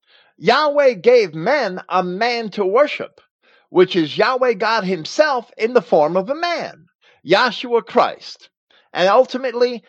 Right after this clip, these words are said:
he alone shall be their king. On another note, and there are some things I have to talk about that are peripheral issues, but they are still important, and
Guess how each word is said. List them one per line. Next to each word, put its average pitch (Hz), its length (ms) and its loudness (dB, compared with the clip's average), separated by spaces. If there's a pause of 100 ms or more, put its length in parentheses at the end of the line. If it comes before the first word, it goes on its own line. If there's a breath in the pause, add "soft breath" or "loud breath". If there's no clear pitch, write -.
(120)
he 269 260 -2
alone 233 600 0
shall 160 200 -2
be 147 480 -4 (920)
their 135 180 -2
king. 120 360 -6 (1600 soft breath)
On 294 140 0
another 147 340 0
note, 101 300 -4 (100)
and 151 160 -4
there 165 120 0
are 165 60 -4
some 151 200 -8
things 117 340 -8
I 123 60 0
have 110 120 -2
to 104 100 -18
talk 101 240 -6
about 101 300 -8
that 107 120 -4
are 98 160 -4
peripheral 139 720 -6
issues, - 640 -8
but - 140 -6
they 107 120 -8
are 98 180 -4
still 104 580 -8 (120)
important, 92 720 -8 (880 soft breath)
and 120 460 -4